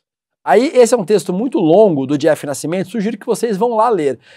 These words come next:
É um depoimento do Anthony Bourdain, que era um cara que fazia as viagens de turismo e de gastronomia,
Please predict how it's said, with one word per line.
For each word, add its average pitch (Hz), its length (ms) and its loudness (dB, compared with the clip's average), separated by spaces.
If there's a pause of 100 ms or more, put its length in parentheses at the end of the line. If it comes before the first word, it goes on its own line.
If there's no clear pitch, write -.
(100)
É 190 80 -4
um 233 80 -2
depoimento 214 540 -2
do 220 140 -2
Anthony 240 340 0
Bourdain, 190 580 0
que 156 140 -6
era 170 120 -2
um 180 140 -8
cara 170 240 0
que - 80 -14
fazia 170 300 -2
as 151 120 -8
viagens 143 640 -2
de 127 200 -14
turismo 139 600 -8
e 131 40 -10
de 135 80 -10
gastronomia, 143 760 -6